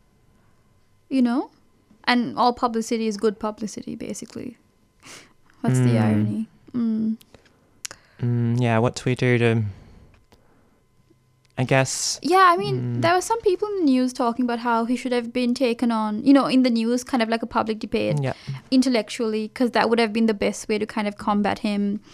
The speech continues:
Speaker 1: and his views, his very controversial views on women, on immigration, um, even on things like race, even though his mom's Jewish or something.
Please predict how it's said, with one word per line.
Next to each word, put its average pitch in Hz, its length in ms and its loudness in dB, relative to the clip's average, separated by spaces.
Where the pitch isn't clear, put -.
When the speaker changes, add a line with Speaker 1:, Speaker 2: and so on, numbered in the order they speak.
Speaker 1:
and 240 180 6
his 233 160 6
views, 214 360 2
his 226 120 0
very 208 220 0
controversial 208 720 -2
views 214 300 -6
on 208 180 -2
women, 196 520 -2
on - 220 -6
immigration, - 1000 -2
um, 214 540 -2
even 285 220 4
on 415 120 6
things 330 180 0
like 294 140 0
race, 214 300 -4
even 220 180 -2
though 220 120 0
his 220 140 0
mom's 202 360 -2
Jewish - 420 -10
or 240 60 -10
something. 233 520 -6